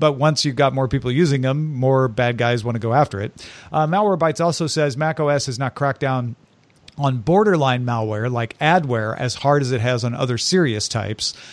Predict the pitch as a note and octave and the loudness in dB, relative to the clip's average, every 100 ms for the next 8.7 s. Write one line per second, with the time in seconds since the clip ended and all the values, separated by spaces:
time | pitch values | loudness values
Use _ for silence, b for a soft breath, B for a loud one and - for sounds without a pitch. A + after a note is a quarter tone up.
0 | B B C3+ C3+ C#3 C3 C3 B2+ - C3 | B B 0 2 2 2 2 2 -2 2
1 | C3 B2+ B2 A#2 B2+ - E3 D3 C3+ B2+ | 4 4 2 0 -2 0 2 2 0 -2
2 | D3 A3 A#3 G#3 F#3 - - C3 A#2+ C3 | 0 2 2 2 2 0 0 0 0 -2
3 | B2 E3 D#3 C3+ C3 D3 D#3+ B2 A#2 A2+ | 2 4 4 2 2 2 0 0 -2 0
4 | A2+ A2 A2 - A#2+ A2+ G#2+ G#2+ G#2+ E3+ | 0 0 -2 -2 -2 -2 -4 -4 -6 -4
5 | G3 A3+ E3+ C#3 A#2+ A#2+ A#2+ A2 A2+ A2 | 0 2 2 2 2 0 -2 0 -2 -2
6 | A2 G#2+ A2 A2+ - - A2 - G#2+ A2 | -2 -2 -2 -2 -2 -6 -4 -4 -2 -2
7 | G#2+ A2 G#2+ - B B B B C#3 C#3+ | -2 0 0 -4 B B B B -2 0
8 | A3 D4+ D4+ - B3+ A#3+ | 0 0 0 0 0 -2